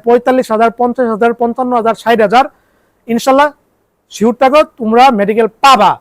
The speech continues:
যেহেতু এবার প্রথম আবেদনে ঊনচল্লিশ হাজার সিরিয়াল থাকা সত্ত্বেও চান্স পেয়েছে, তার মানে এবার আবেদন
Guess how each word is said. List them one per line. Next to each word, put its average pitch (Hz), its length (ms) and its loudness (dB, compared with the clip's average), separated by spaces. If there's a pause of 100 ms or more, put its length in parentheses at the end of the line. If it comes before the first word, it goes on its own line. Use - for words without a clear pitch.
(380)
যেহেতু 196 320 -2 (120)
এবার 294 240 2
প্রথম 262 260 0
আবেদনে 277 340 0
ঊনচল্লিশ 269 400 -4
হাজার 240 180 -2
সিরিয়াল 254 260 -2
থাকা 240 200 -2
সত্ত্বেও 247 300 -6
চান্স 214 240 -2
পেয়েছে, 247 280 -4
তার 208 140 -2
মানে 220 140 -2 (200)
এবার 226 240 2 (580)
আবেদন 226 240 0